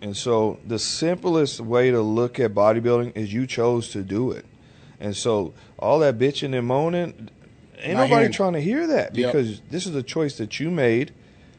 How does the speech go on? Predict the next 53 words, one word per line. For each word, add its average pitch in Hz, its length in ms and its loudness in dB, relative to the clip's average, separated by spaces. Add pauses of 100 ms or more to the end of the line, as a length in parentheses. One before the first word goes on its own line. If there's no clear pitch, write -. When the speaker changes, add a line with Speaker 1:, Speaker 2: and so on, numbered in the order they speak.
(100)
Speaker 1:
So - 180 -2
you're 127 220 4
either 160 180 4
gonna 120 240 0
do 110 280 0
what 156 180 4
is 104 120 -4
necessary 107 720 -2
to 107 120 -6
be 110 100 -2
the 98 180 -2
best, 117 520 2 (680)
or 143 200 4
you're 160 120 0
gonna 135 140 0
feel 135 160 0
sorry 170 260 0
for 143 120 -2
yourself 131 380 0 (1080)
and, 127 400 -6
and 127 240 -6
look 131 200 0
bad 143 420 2
on 165 120 2
Speaker 2:
Hmm. 170 40 6
Speaker 1:
stage. 160 640 0 (140)
And 117 140 -4
so 139 340 2 (500)
I 139 100 6
make 170 200 0
sure 151 180 -2
when 120 120 0
I 120 120 4
prep, 127 420 2 (540)
I 135 180 4
try 127 300 2
to 117 100 0
put - 200 -6
the 98 60 -6
least 120 280 -2
amount 117 180 -2
of 104 80 -6
stress 104 320 -4
on 98 160 -6
people 104 320 -6
around 95 340 -4
me. 90 80 -8
So 87 300 -6
I - 80 -10
cook 120 240 -6
my 101 120 -4
own 113 200 0
food. 123 480 -2